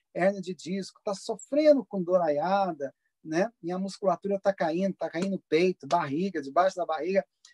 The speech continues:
tá desparafusando tudo, usa o Genacol que vocês têm aí, que é bem legal. O Gergelim, eu, ah, eu acredito que tem também. Ah,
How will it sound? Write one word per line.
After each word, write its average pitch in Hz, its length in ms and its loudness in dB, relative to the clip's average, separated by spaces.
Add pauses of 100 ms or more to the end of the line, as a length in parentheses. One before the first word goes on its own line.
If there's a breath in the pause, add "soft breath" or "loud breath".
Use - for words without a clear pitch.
(140)
tá 180 100 2
desparafusando 175 800 0
tudo, 202 320 0 (460)
usa 254 280 2
o 202 40 -2
Genacol 180 540 0
que - 120 -18
vocês 170 320 -4
têm 196 220 0
aí, 170 240 0 (320 soft breath)
que 151 80 -4
é 147 40 2
bem 185 180 2
legal. 160 340 2 (360 soft breath)
O 269 100 2
Gergelim, 233 640 4 (320)
eu, 175 180 -4 (100)
ah, 165 220 2
eu 202 200 8
acredito 175 560 -4
que 208 100 -8
tem 208 420 6 (380)
também. 180 480 2 (300)
Ah, 160 500 0